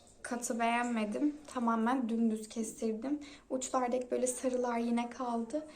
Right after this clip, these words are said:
Yakın bir zamanda da ombreye tekrar, ombreye tekrar döneceğim. Ne taksam? Şöyle küpelerim var. Bunları takabilirim.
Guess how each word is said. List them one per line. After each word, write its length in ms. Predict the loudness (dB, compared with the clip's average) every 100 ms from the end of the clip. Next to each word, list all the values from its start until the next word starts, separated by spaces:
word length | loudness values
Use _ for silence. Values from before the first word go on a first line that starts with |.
| -18 -20 0
Yakın 340 | 0 4 2
bir 60 | 4
zamanda 480 | 4 2 2 0 0
da 60 |
ombreye 440 | 2 4 4 2 2
tekrar, 500 | -2 -6 -4 -4 -4 -8 -16 -20 -20 -20 -20 -8
ombreye 600 | -4 -2 0 0 -2 -6 -10 -20 -16
tekrar 440 | -12 -6 -6 -4
döneceğim. 520 | -6 -6 -8 -10 -10 -10 -14 -20 -20 -20 -20 -20 -20 -20 -18 -18 -20 -16 -8
Ne 240 | -4 -4
taksam? 800 | -4 -4 -4 -6 -8 -4 -2 -2
Şöyle 400 | -2 2 4 2
küpelerim 720 | -4 -4 0 2 2 2 2 2
var. 500 | 0 -2 -6 -12 -16 -20 -20 -20 -20 -14 -6
Bunları 280 | -2 2 4
takabilirim. 1000 | 4 4 4 4 4 0 0 0 -2 -4